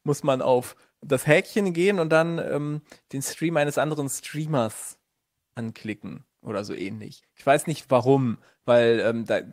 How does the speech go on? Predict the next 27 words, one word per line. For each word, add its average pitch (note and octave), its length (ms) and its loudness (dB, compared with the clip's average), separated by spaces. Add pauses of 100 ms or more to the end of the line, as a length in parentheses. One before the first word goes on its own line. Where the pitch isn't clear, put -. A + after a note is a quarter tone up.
(100)
findet D3 280 -4
man C3+ 200 0
dann C3 160 -2
keine B2+ 600 0
Streams C#3 380 -6
von A#2+ 140 0
anderen A#2 240 0
Streamern, C3 480 -2
sondern B2 200 2
man B2 140 -2
finden, - 280 -10
kann C3+ 180 0
dann A#2+ 160 -2
einfach - 340 -6 (160)
seine A#2+ 340 -2
eigenen A#2+ 420 -2
Videos A2+ 400 -6
noch G#2+ 140 -6
durchsuchen, - 680 -12 (240)
aus - 160 -14
denen A#2 140 -2
man A2+ 120 0
dann A2+ 140 0
nochmal A#2 320 0
Sachen A2 240 -6
rausschneiden G#2+ 600 -10
kann. - 260 -16